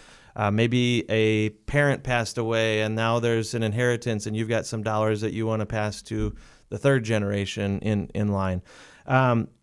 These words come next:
keep in mind that you can give up to fifteen thousand dollars per year without triggering any kind of gift tax implications at all.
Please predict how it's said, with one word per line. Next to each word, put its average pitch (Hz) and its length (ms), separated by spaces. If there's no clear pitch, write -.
keep 208 200
in 208 120
mind 123 400
that 127 200
you 151 140
can 175 220
give 127 340
up 120 160
to 123 100
fifteen 131 460
thousand 117 380
dollars 110 420
per 113 220
year 113 460
without 117 360
triggering 127 480
any 135 200
kind 127 340
of 107 240
gift 120 280
tax 113 540
implications 113 720
at 104 120
all. 87 280